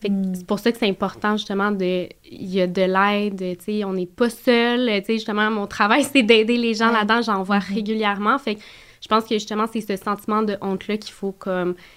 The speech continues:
Speaker 1: c'est déstigmatiser des gens ont des troubles alimentaires, puis aller chercher de l'aide, justement, le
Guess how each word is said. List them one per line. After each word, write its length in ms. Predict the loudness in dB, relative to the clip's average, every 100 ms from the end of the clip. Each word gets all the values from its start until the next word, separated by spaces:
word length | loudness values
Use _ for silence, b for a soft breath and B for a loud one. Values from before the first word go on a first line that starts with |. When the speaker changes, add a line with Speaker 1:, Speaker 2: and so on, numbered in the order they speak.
| _
Speaker 1:
c'est 100 | -2
déstigmatiser 880 | 2 2 0 0 2 2 0 0 0
des 140 | -2 -2
gens 160 | 0
ont 20 | 0
des 140 | -2
troubles 180 | -4 -4
alimentaires, 540 | -2 -2 -4 -4 -4 -6
puis 80 |
aller 100 | -6 -4
chercher 280 | -4 -4 -4
de 80 |
l'aide, 180 | -2 -2
justement, 300 | -4 -4 -2
le 220 | 0 -2